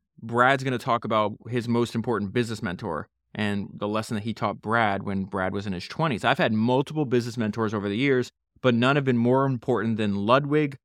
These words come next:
Jesselson. Mister Jesselson ran the largest commodity trading company in the world. I got to know him in my twenties when his company was a client of my oil brokerage business.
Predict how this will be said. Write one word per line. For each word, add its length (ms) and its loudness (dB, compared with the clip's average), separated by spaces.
Jesselson. 640 0
Mister 280 4
Jesselson 640 2
ran 400 2
the 100 2
largest 400 4
commodity 460 0
trading 320 -4
company 300 -4
in 40 2
the 60 0
world. 300 2
I 140 4
got 180 2
to 80 -8
know 160 -2
him 180 -2
in 80 -4
my 160 -6
twenties 560 0
when 200 2
his 200 2
company 380 2
was 180 2
a 100 -4
client 380 0
of 100 -8
my 220 0
oil 360 2
brokerage 600 -4
business. 540 -4